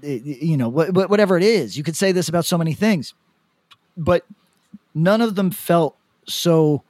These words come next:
all-encompassing and lifestyle-ish to me than veganism. I am very much a grown man now. I, I don't put vegan in my bio, but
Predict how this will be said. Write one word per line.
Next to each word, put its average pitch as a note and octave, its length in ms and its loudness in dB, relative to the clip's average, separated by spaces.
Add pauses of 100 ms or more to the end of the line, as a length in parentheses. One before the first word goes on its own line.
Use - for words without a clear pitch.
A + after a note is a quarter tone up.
(720)
all-encompassing D#3 1160 0
and C3 260 -4
lifestyle-ish A#2 1500 -4 (320)
to D3+ 140 -2
me A#2+ 380 -2 (460)
than C3+ 200 0
veganism. C3+ 500 0 (720)
I D3+ 180 -4
am D#3+ 400 -2 (420)
very F3 280 0
much F#3+ 220 -2
a E3+ 60 -2
grown D#3 280 0
man E3 300 0
now. F#2+ 380 -10 (340)
I, C3+ 140 -8 (300)
I B2+ 340 -4 (380)
don't E3 340 2 (460)
put F#3 180 2
vegan D#3+ 380 -2
in C#3+ 140 -2
my B2+ 180 -2
bio, G#2+ 600 -4 (480)
but C#3+ 240 0